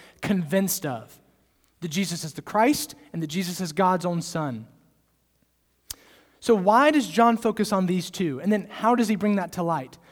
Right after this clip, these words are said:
Well, first, let's look at the idea of Christ. You may, you may know this, you may not. Um, you know, Jesus Christ. Okay, well, what is Christ? Is that, like, a, a name? Is that part of his name? Is that his last name? Um,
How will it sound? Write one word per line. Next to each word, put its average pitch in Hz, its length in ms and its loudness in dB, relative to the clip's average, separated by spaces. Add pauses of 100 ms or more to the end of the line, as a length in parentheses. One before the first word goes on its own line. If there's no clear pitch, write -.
(100)
Well, 180 80 -6
first, 240 260 2
let's 233 140 -4
look 208 100 -2
at 180 60 -4
the 202 100 2
idea 185 200 0
of 160 160 -6
Christ. - 600 -2 (1700)
You 220 120 2
may, 277 200 8
you 233 120 0
may 226 140 6
know 214 120 6
this, 180 220 -2
you 208 60 0
may 185 120 0
not. 196 460 -2 (340)
Um, 175 400 -4 (420)
you 196 80 -6
know, 175 160 -4 (540)
Jesus 202 460 2
Christ. - 680 0 (880)
Okay, 175 160 -6
well, 160 100 -4
what 180 140 0
is 170 140 -8
Christ? 170 440 -4
Is 143 100 -12
that, 147 140 -10
like, 143 180 -14
a, 135 100 -10
a 147 100 -16
name? 190 480 -2
Is 170 80 -4
that - 120 -14
part 196 200 2
of 190 80 0
his 185 100 -4
name? 180 240 -2
Is 160 60 -8
that 135 80 -8
his 127 120 -14
last 180 320 -2
name? 175 400 -4 (680)
Um, 160 320 -4